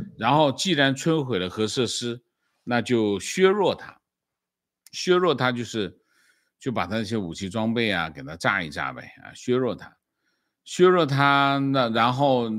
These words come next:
削弱他的过程当中，你想一下，那他既然削弱了嘛，他有可能政权更迭，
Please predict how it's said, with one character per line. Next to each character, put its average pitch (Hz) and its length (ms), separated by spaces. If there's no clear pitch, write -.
削 202 260
弱 196 140
他 156 160
的 165 80
过 170 180
程 139 200
当 139 180
中， 131 180
你 120 120
想 71 340
一 92 60
下， 104 320
那 131 140
他 143 160
既 160 180
然 147 160
削 156 240
弱 170 260
了 98 80
嘛， 67 200
他 - 140
有 110 220
可 - 160
能 76 340
政 107 180
权 90 200
更 87 200
迭， 62 360